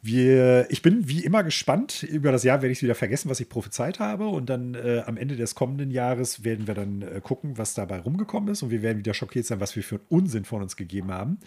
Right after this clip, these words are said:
Wir werden auch gespannt sein, ob Basti seinen Streak von, äh,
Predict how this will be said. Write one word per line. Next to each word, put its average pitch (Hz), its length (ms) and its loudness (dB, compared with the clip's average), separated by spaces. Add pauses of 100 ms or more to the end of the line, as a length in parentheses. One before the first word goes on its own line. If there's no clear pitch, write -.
(440)
Wir 110 120 2
werden 156 220 8
auch 143 340 2
gespannt 170 360 4
sein, 180 120 6
ob 117 220 0
Basti 185 400 6
seinen 147 260 6
Streak 185 640 2
von, 147 480 2
äh, 127 420 4